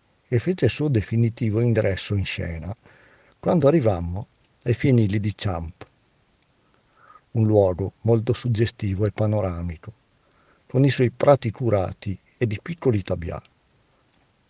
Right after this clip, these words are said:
Caffè al volo al rifugio e su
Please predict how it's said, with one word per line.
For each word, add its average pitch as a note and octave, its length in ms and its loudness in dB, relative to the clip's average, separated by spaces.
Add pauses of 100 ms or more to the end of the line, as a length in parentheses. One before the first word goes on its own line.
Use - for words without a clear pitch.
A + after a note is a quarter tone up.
(520)
Caffè G#2+ 320 0
al A2 160 6
volo G#2 320 2
al F#2+ 120 0
rifugio F#2 640 -8 (480)
e A#2+ 120 0
su G2 260 -4